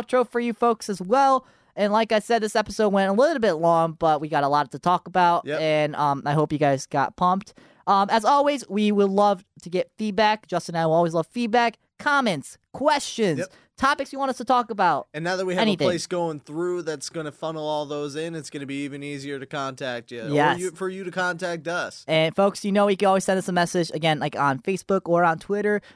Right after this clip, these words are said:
Speaker 1: The best way, even if you don't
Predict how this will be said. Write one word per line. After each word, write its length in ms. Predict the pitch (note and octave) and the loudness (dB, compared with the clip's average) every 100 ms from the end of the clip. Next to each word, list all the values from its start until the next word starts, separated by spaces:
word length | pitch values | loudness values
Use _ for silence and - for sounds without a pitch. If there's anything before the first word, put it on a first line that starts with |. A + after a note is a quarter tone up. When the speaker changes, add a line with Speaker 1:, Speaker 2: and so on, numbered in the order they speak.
| _ | _
Speaker 1:
The 200 | F#3 E3+ _ - | 0 0 _ 0
best 300 | G#3 G3 G3 | 0 0 0
way, 400 | G#3 G3+ G3+ F#3 _ _ _ | 2 4 2 -4 _ _ _
even 220 | G3 A3+ A3 | -4 0 2
if 140 | G#3 | 0
you 80 | G3 | 0
don't 360 | G#3 G3+ G3 | 2 2 0